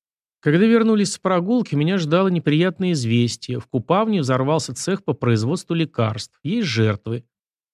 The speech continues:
Началось расследование причин взрыва, и мне надо срочно быть на месте.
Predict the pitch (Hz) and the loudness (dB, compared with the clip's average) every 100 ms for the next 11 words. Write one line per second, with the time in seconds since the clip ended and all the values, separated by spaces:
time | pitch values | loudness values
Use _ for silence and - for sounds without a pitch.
0 | - 139 - 147 123 135 143 - 120 104 | -4 -2 0 0 0 0 -2 -2 -2 0
1 | 113 104 117 104 117 110 110 202 226 143 | -2 -4 -4 -4 -2 -2 0 0 2 2
2 | 147 208 165 117 - 135 - 120 110 117 | 2 0 -2 -4 -4 -4 -4 -4 -2 -2
3 | 123 120 104 160 - 127 | 0 0 -2 -6 -8 -12